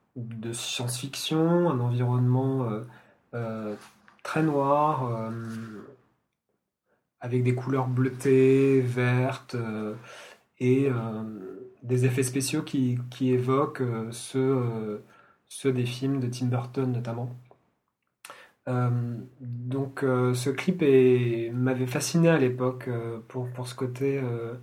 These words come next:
voilà, de, de science-fiction. Euh, et d'ailleurs, euh, c'était, c'était, il n'y avait pas d'équivalent en fait à l'époque. Et de manière en, en parallèle en fait à ce clip est, est sorti deux autres clips, euh,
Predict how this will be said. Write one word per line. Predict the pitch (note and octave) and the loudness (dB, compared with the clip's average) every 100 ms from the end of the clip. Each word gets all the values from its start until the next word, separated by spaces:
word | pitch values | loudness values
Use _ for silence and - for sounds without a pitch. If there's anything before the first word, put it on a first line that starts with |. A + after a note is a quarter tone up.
| - _ _ _ _ _ | -18 _ _ _ _ _
voilà, | - B2+ B2 | -2 2 2
de, | B2 | 0
de | A2+ B2 | -2 -4
science-fiction. | C3+ C3 - B2+ - - C#3+ D3 D#3 D#3 C3 | -4 -6 -6 -8 -6 -6 -4 0 0 0 0
Euh, | B2 A#2+ A#2+ A#2+ A#2 A#2 A2 G2 - - - _ _ _ | -2 -2 -2 -4 -4 -8 -12 -16 -20 -20 -20 _ _ _
et | C3 | -2
d'ailleurs, | C3+ C#3+ C#3 C#3 C3+ A#2+ | 4 4 4 0 -2 -4
euh, | A#2 A#2+ A#2+ A2+ G#2+ G2+ G#2 _ _ _ _ _ - | -4 -6 -6 -8 -12 -14 -16 _ _ _ _ _ -14
c'était, | - B2+ C3+ C#3 | -6 -4 2 2
c'était, | C#3 C3+ C#3+ | 2 0 -2
il | C#3 | -2
n'y | C#3+ | 2
avait | C#3+ C#3+ | 4 4
pas | E3 | 4
d'équivalent | D#3+ D3 C#3 C3+ C#3 | 4 2 2 2 2
en | |
fait | C3 C3+ | -2 -6
à | C3 | -4
l'époque. | A#2+ A#2+ B2+ B2 - - | -4 -4 -8 -10 -12 -2
Et | C3+ C3+ C3 - _ - - - | 0 0 -2 -14 _ -20 -20 -16
de | D3 | -10
manière | C#3 C#3+ D3 D3 | -2 0 2 2
en, | C3 A#2+ | 2 -2
en | |
parallèle | B2+ E3 D#3+ D#3 D#3+ | 4 4 6 6 4
en | C3+ | 0
fait | D#3 C#3+ | -8 -10
à | |
ce | C3 | -10
clip | C3+ - D#3 D#3 | -12 -10 -12 -10
est, | C3 B2 A#2+ | -8 -8 -8
est | A#2+ G2+ _ _ _ | -10 -16 _ _ _
sorti | C3 A#2+ C3+ | -18 -16 -12
deux | C#3 C#3+ | -10 -8
autres | C3+ | -10
clips, | - D#3+ E3 B2 B2 - _ _ _ _ _ - | -10 -10 -10 -12 -18 -20 _ _ _ _ _ -14
euh, | C3 B2+ | -10 -8